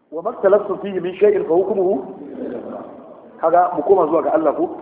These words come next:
To Allah da ya ce mana muna jayayya. "Fa in tanaza'tum fi shay'in faruddu ila Allahi wa rasul." Idan kuna jayayya cikin kowane irin abu ne, to ku mayar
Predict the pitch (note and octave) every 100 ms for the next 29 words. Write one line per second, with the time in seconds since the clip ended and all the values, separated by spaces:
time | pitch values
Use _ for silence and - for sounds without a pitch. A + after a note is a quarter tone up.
0 | - - A#3 A3+ F3+ G3 A3+ G3+ F#3 F#3
1 | E3+ C#3+ C#3+ D3+ C3 G#2+ - - _ _
2 | _ _ _ - - F#3 A#3+ B3 G3 F#3+
3 | F#3+ F#3+ G3 F#3 - G3 - G#3+ G3+ -
4 | - - - - - - - - - -
5 | - - - F3 F3 G#3 F#3+ E3+ E3 D#3
6 | C#3 B2 D#3 A#2+ - - _ - F3 A3
7 | A#3+ G#3+ D#3 E3 F#3+ D#3+ - G3+ - B3+
8 | A3+ F3+ G3+ F#3 D#3 C#3 D3 C#3 - -
9 | - _ _ F3 F3 E3+ G#3+